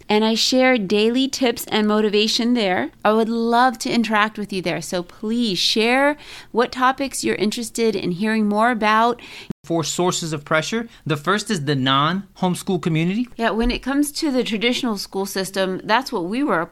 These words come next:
Speaker 1: well, that's what, what I was a part of. However, my last day of school as a teacher happened when my water broke with our oldest. I was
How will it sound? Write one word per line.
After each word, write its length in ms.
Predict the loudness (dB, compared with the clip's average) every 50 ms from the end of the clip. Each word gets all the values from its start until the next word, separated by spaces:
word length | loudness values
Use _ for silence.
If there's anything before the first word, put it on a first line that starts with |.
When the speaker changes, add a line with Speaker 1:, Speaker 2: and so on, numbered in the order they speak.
| -10 -6
Speaker 1:
well, 200 | -4 -4 -4 -4
that's 260 | -4 -4 -6 -4 -4
what, 180 | -4 -6 -6 -6
what 160 | -6 -2 0
I 140 | 0 0 0
was 140 | 0 -2 -4 -6
a 60 | -8
part 300 | -8 -6 -6 -6 -4 -2
of. 240 | -4 -4 -4 -2 0
However, 580 | 0 2 2 2 2 2 2 2 2 0 -2 -4 -10 -8 -6
my 280 | -4 -2 0 0 0 0
last 420 | 0 0 0 0 0 -2 -6 -6
day 140 | -4 -4 -4
of 100 | -4 -6
school 560 | -8 -12 -8 -6 -4 -4 -4 -4 -4 -6 -8 -6
as 240 | -4 -2 -2 -2 -2
a 60 | -4
teacher 640 | -6 -4 -2 -2 -2 0 -2 -4 -4 -4 -4 -6 -10 -12 -12
happened 520 | -2 -2 -2 -2 0 -4 -4 -2 -2 -2 -4
when 560 | -4 -2 0 0 0 0 -2 -2 -4 -8 -8 -4
my 180 | -4 -2 -2
water 440 | -2 -4 -4 -2 -2 -2 -2 -2 -4
broke 340 | -4 -4 -4 -4 -4 -6 -8
with 140 | -10 -8 -8
our 120 | -10 -8 -6
oldest. 560 | -4 -2 -2 -2 -4 -6 -10 -12 -14 -18 -16 -12 -10
I 100 | -8 -6
was 260 | -6 -6 -6 -8